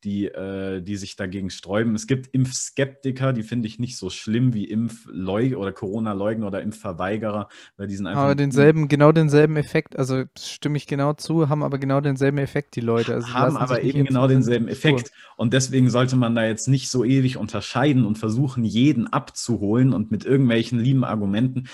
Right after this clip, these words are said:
Speaker 1: Wir haben einfach, glaub ich, die Zeit nicht mehr. Wir, wir stecken mittendrin, wir haben Landkreise mit zweitausender Inzidenzen. Und wenn man
Speaker 2: Ja,
Speaker 1: sich
Speaker 2: aber
Speaker 1: die
Speaker 2: dagegen, sorry für die Unterbrechung, aber dagegen wird uns jetzt ja das Impfen und auch,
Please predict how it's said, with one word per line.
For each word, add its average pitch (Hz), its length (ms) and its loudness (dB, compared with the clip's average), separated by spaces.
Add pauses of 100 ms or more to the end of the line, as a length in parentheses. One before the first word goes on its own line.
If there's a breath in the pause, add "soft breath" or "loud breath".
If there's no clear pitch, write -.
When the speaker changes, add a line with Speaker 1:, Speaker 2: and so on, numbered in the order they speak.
(120)
Speaker 1:
Wir 98 140 -4
haben 123 160 2
einfach, 110 300 -4
glaub 110 160 0
ich, 104 100 -8
die 90 100 -20
Zeit 113 280 -2
nicht 95 180 -6
mehr. 87 180 -4
Wir, 92 120 -2
wir 95 80 -4
stecken 123 400 -2
mittendrin, 127 520 0
wir 110 100 2
haben 101 200 -2 (240 soft breath)
Landkreise 110 500 -2
mit 98 160 -4
zweitausender 120 680 0
Inzidenzen. 110 680 -4 (360 loud breath)
Und 95 80 -6
wenn 101 80 0
man 104 140 2
Speaker 2:
Ja, 147 80 -2
Speaker 1:
sich 135 40 0
Speaker 2:
aber 143 60 0
Speaker 1:
die 143 80 2
Speaker 2:
dagegen, 147 540 2 (180)
sorry 156 320 6
für 139 80 -6
die 139 80 -2
Unterbrechung, 131 520 -2
aber 123 140 -4
dagegen 135 440 2
wird 135 140 2
uns 131 180 -2
jetzt 127 200 0
ja 123 140 4
das 127 180 -2
Impfen 151 400 0
und 135 140 0
auch, 127 100 2